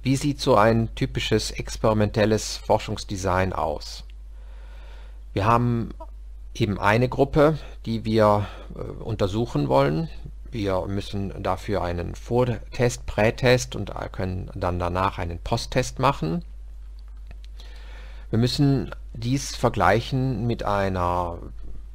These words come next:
zweiten Gruppe von Lernenden, die eben mit irgendeiner anderen Methode arbeitet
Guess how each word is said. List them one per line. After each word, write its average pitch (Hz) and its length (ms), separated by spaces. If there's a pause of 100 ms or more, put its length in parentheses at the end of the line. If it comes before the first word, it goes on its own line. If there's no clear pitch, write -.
(460)
zweiten 101 400
Gruppe 147 520
von 123 240
Lernenden, 123 680 (400)
die - 140
eben 110 240
mit 104 180
irgendeiner 107 520
anderen 123 260
Methode 131 460
arbeitet 127 680